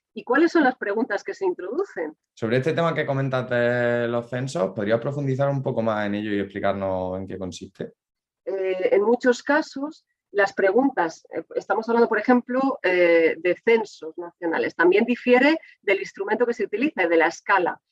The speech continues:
Speaker 1: Si es un censo nacional, tiene más posibilidades de, de tener, eh, de tener dificultades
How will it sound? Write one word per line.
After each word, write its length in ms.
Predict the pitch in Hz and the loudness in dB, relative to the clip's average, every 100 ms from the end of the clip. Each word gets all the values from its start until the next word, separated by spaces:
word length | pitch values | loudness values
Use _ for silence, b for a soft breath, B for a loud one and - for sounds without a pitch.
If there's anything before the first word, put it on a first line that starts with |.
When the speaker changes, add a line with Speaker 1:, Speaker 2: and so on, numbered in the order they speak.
| _ | _
Speaker 1:
Si 100 | - | -2
es 120 | 202 | 0
un 100 | 220 | 0
censo 320 | 214 226 226 220 | 2 0 2 -2
nacional, 600 | 220 - 220 247 285 269 | -2 -2 0 0 0 -4
tiene 200 | 196 196 | -6 -4
más 220 | 185 214 | -2 -4
posibilidades 800 | - 226 226 220 226 247 214 180 | -6 -8 -8 -8 0 2 4 0
de, 160 | 180 - - | -4 -10 -8
de 80 | 175 | -8
tener, 460 | - 180 220 - - | -4 2 4 4 0
eh, 540 | 165 165 165 165 160 165 | 0 2 4 4 2 0
de 100 | 175 | -2
tener 380 | 175 214 - - | 0 2 0 -6
dificultades 920 | - _ - 349 226 254 247 302 | -20 _ -16 -6 4 6 6 4